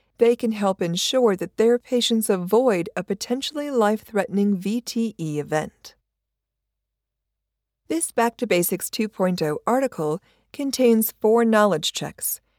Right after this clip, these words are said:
I will now read the first knowledge check for the practice point,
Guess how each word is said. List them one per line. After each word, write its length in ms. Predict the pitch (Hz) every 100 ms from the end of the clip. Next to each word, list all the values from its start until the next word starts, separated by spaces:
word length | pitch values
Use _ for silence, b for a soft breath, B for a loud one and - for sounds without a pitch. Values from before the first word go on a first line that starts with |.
| _ _ _ -
I 80 | 254
will 160 | 269
now 340 | 262 254 294 302
read 260 | 262 247
the 80 | 220
first 420 | - 240 - -
knowledge 440 | 202 196 196 202 -
check 200 | 202 196
for 100 | -
the 120 | 196 190
practice 500 | - 302 - 190 -
point, 480 | - 131 - -